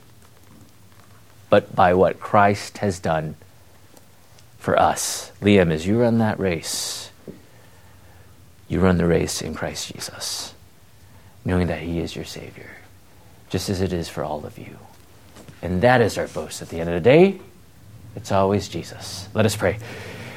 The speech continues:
Dearly Father, we thank you for this day. We thank you for this time. Lord, as we boast in your name, Lord, grant us comfort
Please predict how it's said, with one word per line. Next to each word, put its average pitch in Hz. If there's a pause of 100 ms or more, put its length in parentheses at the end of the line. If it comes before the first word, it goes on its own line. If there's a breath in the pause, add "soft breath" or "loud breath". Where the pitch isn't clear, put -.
Dearly 226
Father, 190
we 190
thank 208
you 185
for 175
this 170
day. 180
We 165
thank -
you 180
for 160
this 139
time. 151
Lord, 165
as 143
we 160 (260 loud breath)
boast 208
in 220
your 202
name, 147
Lord, 151
grant 196
us 185
comfort 190